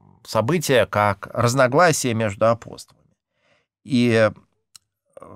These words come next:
кого-то это может с-, э, смутить, напугать. На самом деле тут абсолютно нечему смущаться или пугаться – потому что, э, Господь созидает церковь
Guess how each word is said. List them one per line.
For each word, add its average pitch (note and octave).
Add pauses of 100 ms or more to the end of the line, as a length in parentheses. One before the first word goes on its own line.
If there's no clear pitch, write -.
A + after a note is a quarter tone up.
(140)
кого-то D#3
это A#2
может A#2+
с-, -
э, F#2
смутить, A2
напугать. C3 (320)
На C#3
самом G#3
деле F3
тут F3
абсолютно D#3
нечему G#2+
смущаться A#2+
или A2+
пугаться – F#3 (380)
потому B2+
что, D3 (480)
э, G2+ (320)
Господь C3
созидает A#2
церковь E3